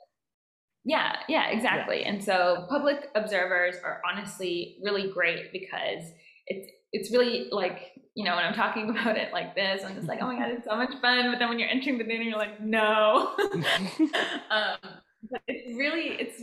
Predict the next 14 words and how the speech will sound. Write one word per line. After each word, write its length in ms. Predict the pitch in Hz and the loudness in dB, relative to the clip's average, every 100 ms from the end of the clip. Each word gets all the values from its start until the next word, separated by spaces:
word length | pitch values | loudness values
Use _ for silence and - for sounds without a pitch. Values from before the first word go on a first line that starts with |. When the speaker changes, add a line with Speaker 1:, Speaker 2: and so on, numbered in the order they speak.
| 220 | -4
Speaker 1:
really 300 | 269 294 254 | -2 0 -2
just, 180 | 262 - | -6 -2
like, 300 | 190 190 196 | -2 -2 -2
nice 420 | 185 196 - - | 0 0 -4 -2
to 540 | 196 170 - - 185 175 | 2 2 0 -4 -12 -10
read 280 | 214 202 196 | -8 -6 0
about, 260 | 165 160 | 2 2
like, 220 | - - - | 0 -2 -8
people's, 420 | 220 190 190 185 | -6 2 2 2
like, 280 | 180 - - | -4 -6 0
first 280 | 202 - | 0 2
interactions, 880 | - 180 151 151 214 - 180 180 180 | -4 -2 2 2 0 -6 -6 -8 -10
like, 300 | 175 160 165 - _ | -6 -4 -6 -16 _
or 100 | - | -6